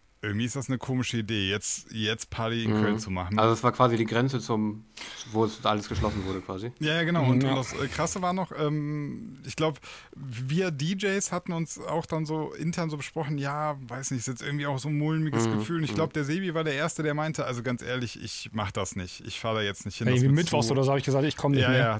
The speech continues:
Speaker 1: das ist
Speaker 2: Mhm.
Speaker 1: dir zu heiß, ne? Dann hab ich auch so gedacht, boah, jetzt so langsam, ne? Hab dann auch dem, äh, Abel geschrieben und hab dann so gesagt, ey, es tut mir mega leid. Und er so, nee, kann er verstehen und so, ne?
Speaker 2: Mhm,
Speaker 1: Und dann
Speaker 2: mhm.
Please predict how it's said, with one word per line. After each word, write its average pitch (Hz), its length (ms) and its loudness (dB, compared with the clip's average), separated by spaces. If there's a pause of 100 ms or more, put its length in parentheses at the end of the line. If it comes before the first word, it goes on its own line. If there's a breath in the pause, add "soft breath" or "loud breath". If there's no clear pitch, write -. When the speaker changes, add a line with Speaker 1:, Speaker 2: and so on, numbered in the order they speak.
Speaker 1:
das 113 160 -2
ist 113 160 4
Speaker 2:
Mhm. - 20 2
Speaker 1:
dir 113 80 0
zu 120 180 -2
heiß, 110 300 0
ne? 131 120 0
Dann 127 160 0
hab 127 140 -2
ich - 380 -2
auch 156 180 0
so 160 160 -4
gedacht, 143 360 -4
boah, 107 200 -2
jetzt 107 220 -2
so 113 100 -2
langsam, 147 560 0
ne? 143 240 0 (720 loud breath)
Hab 131 200 -4
dann 131 160 0
auch 135 180 0
dem, 139 240 -2
äh, - 40 -10 (100)
Abel 135 500 0
geschrieben 170 800 -2
und 135 120 0
hab 131 140 -2
dann 131 380 0
so 123 160 -4
gesagt, 127 240 -4
ey, 120 80 -6
es 120 100 -4
tut - 140 -8
mir 131 100 2
mega 147 680 0
leid. 143 360 0
Und 131 100 -4
er 123 100 0
so, 117 100 0
nee, 123 240 4
kann 117 160 -2
er 104 60 -2
verstehen 143 440 -2
und 131 100 -4
so, 123 140 -2
ne? 113 120 2
Speaker 2:
Mhm, 104 100 4
Speaker 1:
Und 104 100 2
dann 127 140 2
Speaker 2:
mhm. 107 220 -6